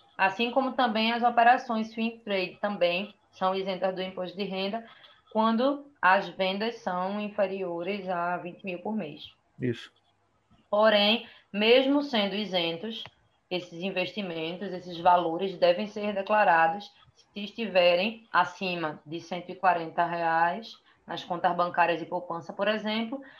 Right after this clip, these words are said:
Speaker 1: e se o valor da constituição ou aquisição de ação ou cotas de uma empresa seja inferior a mil.
Speaker 2: É importante
Speaker 1: Mesmo
Speaker 2: destacar
Speaker 1: assim.
Speaker 2: que eles
Speaker 1: Mesmo
Speaker 2: não
Speaker 1: sendo
Speaker 2: são
Speaker 1: isento.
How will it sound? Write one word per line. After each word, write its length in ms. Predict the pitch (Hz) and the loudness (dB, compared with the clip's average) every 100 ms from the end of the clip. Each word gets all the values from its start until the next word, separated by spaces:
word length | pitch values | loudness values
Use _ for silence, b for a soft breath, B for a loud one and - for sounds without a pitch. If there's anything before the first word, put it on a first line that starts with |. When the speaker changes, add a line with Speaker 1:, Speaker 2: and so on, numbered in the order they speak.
| B B B | B B B
Speaker 1:
e 120 | 226 | -2
se 120 | 269 | 2
o 100 | 269 | 4
valor 280 | 226 233 226 | 6 6 6
da 120 | 233 | 2
constituição 800 | 233 233 226 240 233 - 208 208 | 0 -6 -6 -8 -8 -4 -2 0
ou 60 | |
aquisição 640 | 226 233 214 220 - 190 185 | 0 -2 -6 -8 -6 -6 0
de 100 | 185 | 0
ação 540 | 190 - 175 190 190 | -2 -4 -4 -2 -2
ou 60 | 175 | -2
cotas 380 | - 175 180 175 | 2 2 2 -4
de 100 | 175 | -8
uma 120 | 175 | -8
empresa 480 | 190 175 185 214 220 | -8 -4 -2 -2 -4
seja 240 | 214 196 | -6 -6
inferior 440 | 220 220 202 202 | -4 -4 -4 -2
a 60 | 214 | 0
mil. 280 | 240 160 - _ _ _ _ _ _ _ _ _ - _ _ _ _ _ _ - | -2 -6 -12 _ _ _ _ _ _ _ _ _ -20 _ _ _ _ _ _ -8
Speaker 2:
É 60 | 131 | -6
importante 440 | 127 139 143 143 - | 0 0 0 -2 0
Speaker 1:
Mesmo 180 | 196 214 | 2 4
Speaker 2:
destacar 280 | 143 139 | 4 4
Speaker 1:
assim. 140 | 151 151 | 4 2
Speaker 2:
que 320 | 160 175 - - _ _ _ _ _ _ _ _ _ _ | 0 0 -4 -14 _ _ _ _ _ _ _ _ _ _
eles 200 | - 135 | -2 0
Speaker 1:
Mesmo 120 | 143 | 2
Speaker 2:
não 120 | 143 | 2
Speaker 1:
sendo 80 | 147 | 2
Speaker 2:
são 100 | 160 | 2
Speaker 1:
isento. 80 | 131 | 2